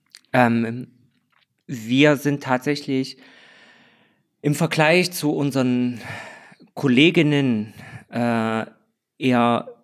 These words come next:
nicht so im Vordergrund. Wir unterstützen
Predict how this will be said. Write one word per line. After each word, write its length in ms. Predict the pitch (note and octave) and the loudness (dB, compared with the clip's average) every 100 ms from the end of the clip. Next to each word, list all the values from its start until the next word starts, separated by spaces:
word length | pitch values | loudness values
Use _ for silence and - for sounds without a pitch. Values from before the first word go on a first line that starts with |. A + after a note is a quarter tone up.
| _ _ | _ _
nicht 260 | B2 D3+ D#3 | 0 0 0
so 80 | D3+ | -2
im 100 | B2 | 0
Vordergrund. 680 | D3 E3+ E3+ F#3 G3 G#3 - _ _ - - _ _ | -2 -2 -6 -6 -6 -8 -12 _ _ -20 -20 _ _
Wir 880 | - A2+ A#2+ C3+ C3+ C3 C3 C3+ - - _ _ _ | -20 -6 -2 0 0 0 -2 -2 -6 -16 _ _ _
unterstützen 1000 | C#3 C3+ - E3 D#3+ - F#3+ G3 G#3 G#3+ | -2 -2 -2 -4 -4 -6 -2 -2 -4 -8